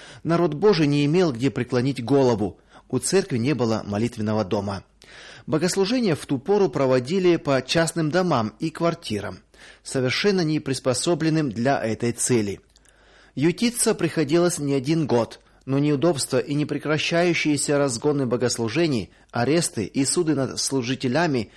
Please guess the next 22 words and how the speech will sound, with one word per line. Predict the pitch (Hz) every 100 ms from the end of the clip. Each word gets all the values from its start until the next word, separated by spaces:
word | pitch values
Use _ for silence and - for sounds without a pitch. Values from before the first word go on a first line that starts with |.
| - - - -
не | 165
сломили | - 156 185 180
духа | 127 131 143
церкви, | 135 - 123 110 104 90 _ _ -
не | 127
заставили | 131 - 170 170 120
искать | 110 - 139 -
покровительства | - 107 104 104 120 127 - 123
мира. | 120 113 101 95 - _ _ _ - - - - - _
Простой, | 175 190 - 240 160
не | 131
отличающийся | 143 147 - 196 202 170 165 - 151
особыми | 135 175 151 143
талантами | 123 117 120 160 - 113 104
брат | 92 127 127 -
Иван | 139 117 123 120
Иванович | 120 120 117 -
Попов | - 113 - 160 - - - - -
в |
единодушии | 117 123 147 139 165 - 127
с | -
матерью | 160 196 - 117